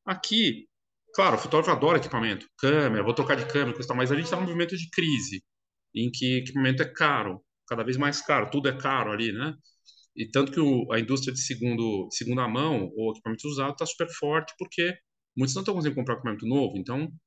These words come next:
é, fica aquecendo essa da troca ou de comprar equipamento usado. Mas, mas, e se você for atrás de uma, começar a fotografar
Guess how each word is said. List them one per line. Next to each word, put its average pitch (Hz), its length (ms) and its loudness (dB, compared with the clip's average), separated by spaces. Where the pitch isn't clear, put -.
é, 101 180 -2
fica 120 260 -2
aquecendo 143 560 0
essa 170 280 0
da 131 200 0
troca 131 560 0
ou 113 80 0
de 113 100 -10
comprar 131 320 -2
equipamento 143 380 -6
usado. 107 320 -6
Mas, 180 480 2
mas, 131 460 -2
e 208 80 0
se 233 160 2
você 196 320 2
for 175 240 4
atrás 147 480 2
de 127 120 -4
uma, 131 500 -2
começar 135 280 2
a 131 40 -4
fotografar 127 640 -2